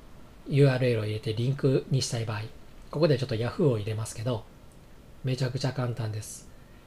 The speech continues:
ユーアールエルを貼り付けてエンターキーを一回押すだけで自動的にリンクになります。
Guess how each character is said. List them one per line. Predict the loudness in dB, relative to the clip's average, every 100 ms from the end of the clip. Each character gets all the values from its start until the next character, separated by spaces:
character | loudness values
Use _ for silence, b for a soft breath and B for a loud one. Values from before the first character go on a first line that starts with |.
| B
ユ | 6 8 8
ー |
ア | 8
ー |
ル | 8
エ | 8
ル | 6
を |
貼 | 4 2
り | 2
付 | 2 0
け |
て | 2 2 4
エ |
ン | 4
タ | 4 2
ー | 0
キ | 2
ー | 4
を | 4 2
一 | -6 -2
回 | 2 2
押 |
す | 2 2
だ | 2
け | 4
で | 4 4 B B
自 | -2 2
動 | 2 2
的 | 0 2
に | 4 4 2 -8 -8
リ | 0 2
ン | 0
ク | -2 2
に | 4
な | 4 2
り | -2
ま | -6
す。 | -10 -12 -14